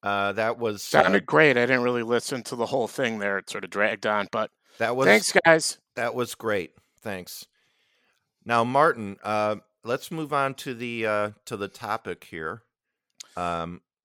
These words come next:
Speaker 1: heaven and hell. Now
Speaker 2: Both of 'em.
Speaker 1: Yeah. Now, what I thought about, uh, you know, doing was, uh, coming up with some ideas about what I thought heaven and hell would be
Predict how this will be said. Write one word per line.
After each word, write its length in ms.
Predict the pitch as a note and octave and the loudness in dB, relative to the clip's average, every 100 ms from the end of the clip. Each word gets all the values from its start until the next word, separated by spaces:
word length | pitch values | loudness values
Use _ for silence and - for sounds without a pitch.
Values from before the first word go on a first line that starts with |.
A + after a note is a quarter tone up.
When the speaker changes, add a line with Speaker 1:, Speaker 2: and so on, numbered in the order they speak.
| _ _ _ | _ _ _
Speaker 1:
heaven 480 | B2+ A2+ C3+ C3+ A#2 | -2 0 0 -2 -4
and 180 | G#2+ | -6
hell. 520 | G#2 C3 A2 C#2+ F2 _ _ _ _ _ _ _ _ _ _ _ | -4 0 0 -2 -10 _ _ _ _ _ _ _ _ _ _ _
Now 540 | G#2+ G#2 G2+ G2+ G2+ | -2 2 4 2 6
Speaker 2:
Both 260 | B2+ E3 - | 6 6 4
of 140 | B2 | 2
'em. 240 | A2+ F#2+ A2 _ _ _ _ | 2 -2 -10 _ _ _ _
Speaker 1:
Yeah. 360 | - A#2+ C3+ C#2 - _ _ _ _ _ _ _ _ | -4 0 0 -2 -12 _ _ _ _ _ _ _ _
Now, 420 | A#2+ A#2 A2+ A2+ - _ | -2 2 2 0 -6 _
what 220 | G#2+ A#2 | -6 0
I 120 | C#3 | 0
thought 340 | D#3 D3 A#2 A2+ | 0 0 2 2
about, 400 | G2+ G2 F#2+ - - | 2 2 0 -4 -10
uh, 340 | F2 E2+ D#2+ - _ _ - | -8 -8 -12 -16 _ _ -16
you 120 | G#2+ | -10
know, 280 | E2+ E2 E2 _ _ _ _ F#2+ | -8 -10 -12 _ _ _ _ -12
doing 460 | G2+ G2+ G2+ G#2+ | -4 -2 0 2
was, 340 | G2 F#2+ F2+ G2 | 2 2 0 -2
uh, 240 | F#2 F2 - | -2 -2 -6
coming 320 | - B2+ B2 | -6 -4 -2
up 180 | A2+ - | -4 -4
with 220 | G#2 F#2 | -8 -8
some 220 | - G2+ | -8 -6
ideas 520 | F#2+ F2+ G2+ G#2 G#2 G#2 | -6 -6 -4 -2 -2 -4
about 300 | F2 F2 D2 | -4 -4 -2
what 140 | F2+ | -2
I 80 | F2 | -4
thought 420 | - G2 F2+ - | -2 0 0 -4
heaven 320 | - G2 G2 | -4 -4 -4
and 160 | F2 E2+ | -8 -6
hell 320 | G#2 F#2+ G#2 | -2 -2 -2
would 220 | F#2 F#2 | -4 -6
be 340 | G#2 G#2+ C3+ | -8 -10 -10